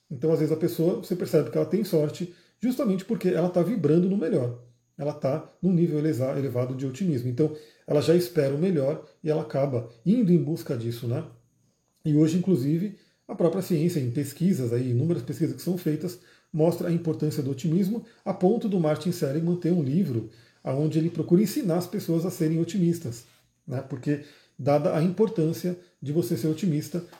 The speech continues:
o quanto isso faz bem pra sua psique, pra sua mente, né? É, tem um nodo norte em Sagitário,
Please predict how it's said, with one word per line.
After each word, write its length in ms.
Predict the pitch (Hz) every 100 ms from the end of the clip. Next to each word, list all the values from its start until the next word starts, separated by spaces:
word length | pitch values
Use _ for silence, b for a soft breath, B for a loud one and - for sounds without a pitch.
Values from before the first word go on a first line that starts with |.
| -
o 60 |
quanto 260 | 175 180 190
isso 160 | 175
faz 240 | - 180 175
bem 240 | 135 156
pra 180 | 170 170
sua 140 | -
psique, 400 | 175 - 220 151 147
pra 120 | - 160
sua 160 | 180
mente, 440 | 175 123 120 - _ _ _ -
né? 220 | 131 156 B B B B -
É, 380 | 139 123 120 120
tem 220 | 165 190
um 40 |
nodo 240 | 180 180 156
norte 280 | 160 175
em 40 | 180
Sagitário, 640 | - 156 175 147 135 143